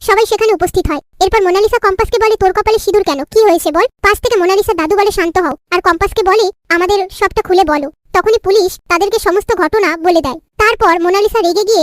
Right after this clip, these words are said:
কম্পাসের সিঁদুর মুছে দিতে গেলে বিহানের বাবা মোনালিসাকে আটকায়। পাশ থেকে বিহান বলে,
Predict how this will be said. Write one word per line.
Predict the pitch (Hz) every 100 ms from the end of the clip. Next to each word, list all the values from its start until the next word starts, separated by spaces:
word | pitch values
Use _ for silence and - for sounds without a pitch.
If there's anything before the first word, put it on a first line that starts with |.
| 349
কম্পাসের | 359 359 427 466
সিঁদুর | 370 370 381
মুছে | 349 403
দিতে | 403 427
গেলে | 440 330
বিহানের | 311 370 415 427
বাবা | 349 349
মোনালিসাকে | 392 349 359 392 415
আটকায়। | 392 302 311 269 -
পাশ | 381 403
থেকে | 480 480
বিহান | 359 440 440
বলে, | 427 427